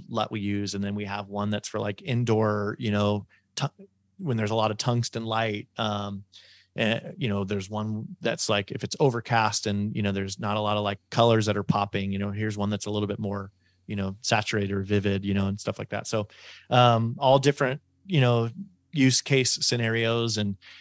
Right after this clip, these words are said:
just things that we've developed over the years and, and tweaked as we've, you know, shot in these different locations and these different events. Um, and, uh, yeah, we're excited. We're excited to see what,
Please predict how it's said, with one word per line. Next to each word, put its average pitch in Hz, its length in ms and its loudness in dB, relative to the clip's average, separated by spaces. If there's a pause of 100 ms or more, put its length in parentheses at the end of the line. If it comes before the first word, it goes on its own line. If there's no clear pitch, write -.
(140)
just 131 200 6
things 127 200 4
that 123 80 2
we've 113 240 2
developed 110 460 2
over 110 280 2
the 104 100 0
years 107 460 2
and, 98 380 0
and 101 260 0
tweaked 120 360 -2
as 110 240 -2
we've, 104 360 -4 (480)
you 107 100 -8
know, 104 60 -6
shot 107 240 -2
in - 40 -10
these 101 160 -4
different 107 240 -8
locations 104 560 -4
and 101 100 -2
these 98 100 -2
different 101 260 -4
events. 98 520 -4
Um, 95 380 0 (680)
and, 120 360 8
uh, 127 320 8
yeah, 156 240 6
we're 135 140 8
excited. 147 360 4
We're 110 120 6
excited 139 360 4
to 127 40 0
see 135 220 4
what, 127 240 6